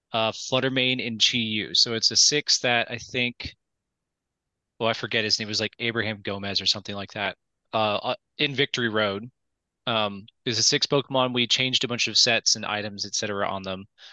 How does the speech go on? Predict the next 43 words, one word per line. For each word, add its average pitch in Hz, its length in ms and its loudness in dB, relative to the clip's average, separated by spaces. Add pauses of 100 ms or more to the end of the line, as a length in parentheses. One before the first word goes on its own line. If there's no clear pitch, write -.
(480)
Um, 95 400 -4 (1700)
but 127 220 2 (140)
we 127 120 4
were 127 80 4
like, 120 360 2 (880)
I, 131 200 2
I 127 40 0
think 139 180 0
before 135 320 0
the 139 100 2
tournament, 160 640 0
I 127 140 4
had 123 180 2
told 123 400 -2 (380)
Tyler, 120 400 2
"Hey, 139 260 2
Clear 151 260 2
Amulet 151 340 2
Hands 131 280 -2
plus 123 180 4
Farigiraf 113 540 -2
is, 107 100 -8
like, 104 160 -2 (160)
really, 120 280 4
really, 113 260 2
really, 107 300 -2
really 95 240 -6
good." - 320 -4 (880)
And 117 220 2
he 135 80 0
took 175 140 4
that 180 140 4
to 143 60 0
heart 143 240 6
and 123 120 -2
made, 131 280 2
you 143 80 -4
know, 123 140 4
made 139 200 2
a 139 60 0
pretty 143 260 2
good 123 200 -2
team 120 500 -2